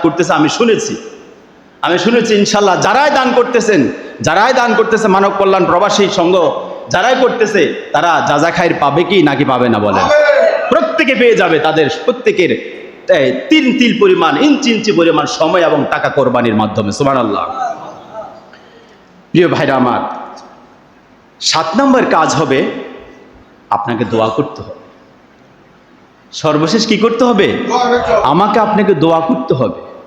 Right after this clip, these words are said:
বিশ্বনবী মুহাম্মদুর রাসূলুল্লাহ, জোরে বলেন। বিশ্বনবী বেশি বেশি দোয়া শিখাই দিয়েছেন।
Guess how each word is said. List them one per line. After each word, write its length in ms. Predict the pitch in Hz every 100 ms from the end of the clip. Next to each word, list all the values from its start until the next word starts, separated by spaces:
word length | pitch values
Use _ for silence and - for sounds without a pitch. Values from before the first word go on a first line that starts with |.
| - - - - - - - - - _ 127
বিশ্বনবী 500 | 202 - 226 214 214
মুহাম্মদুর 720 | 220 208 220 214 214 214 220
রাসূলুল্লাহ, 600 | 214 214 214 214 180 156
জোরে 140 | 202
বলেন। 260 | 196 185 127 - - - - - - - - - - - - - - 196 202 - - - - - - - -
বিশ্বনবী 760 | 139 240 - 262 262 269 247 202
বেশি 260 | 240 247
বেশি 380 | 233 247 254 220
দোয়া 280 | 190 214 220
শিখাই 380 | 220 - 220 214
দিয়েছেন। 540 | 214 214 220 220 220